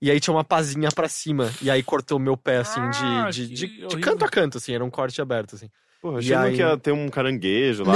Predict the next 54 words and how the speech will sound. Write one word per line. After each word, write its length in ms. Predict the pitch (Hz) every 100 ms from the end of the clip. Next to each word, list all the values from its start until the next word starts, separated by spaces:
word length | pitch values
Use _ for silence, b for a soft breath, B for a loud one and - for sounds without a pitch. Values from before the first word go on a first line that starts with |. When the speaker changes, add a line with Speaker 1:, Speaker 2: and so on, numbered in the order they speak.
| 285
Speaker 1:
Não, 100 | 381
não, 180 | 311 -
foi 160 | -
uma 80 | 208
Speaker 3:
tomando 160 | 220 247
Speaker 1:
pazinha, 280 | - - -
Speaker 3:
banho 80 | 208
Speaker 1:
cara. 140 | 160
Speaker 3:
na 80 | 95
sua 140 | 90 98
Speaker 1:
Pazinha, 220 | 92 185
Speaker 3:
banheira. 200 | 180 107
Speaker 1:
pazinha 400 | 160 147 160 262
no 60 | 254
oceano, 420 | - 196 185 131
você 160 | -
vê, 140 | 151 165
Speaker 2:
Você 80 | 147
Speaker 1:
né? 60 |
Speaker 2:
falou, 140 | 151 277
acabou 220 | 247 294
de 60 |
afirmar 240 | 311 233 233
que 60 |
você 140 | 233 208
falou, 300 | 202 202 156
ele 140 | 175
já 100 | 180
tinha 160 | 170 190
contado, 460 | 165 143 165 165
você 100 | 113
esqueceu? 480 | 127 - 113 170 202
<laughs> 140 | - 196
Speaker 3:
É, 200 | 139 139
sim. 280 | - 123 117
Speaker 1:
E 120 | 160
eu 120 | 220 285
sinto 340 | - 247 262
dor 380 | 214 175 190 202
nesse 260 | 202 -
pé, 240 | 185 - 180
nesse 240 | 185 -
mesmo 260 | 170 180 190
ponto 240 | 185 170
de 80 | 156
vez 160 | 156 156
em 80 |
quando, 300 | 156 147 131
quando, 420 | 127 135 127 123 117
ah, 100 | 104
tem 140 | - 123
mudança 400 | 123 120 117 113
de 60 |
temperatura. 520 | - 117 117 117 110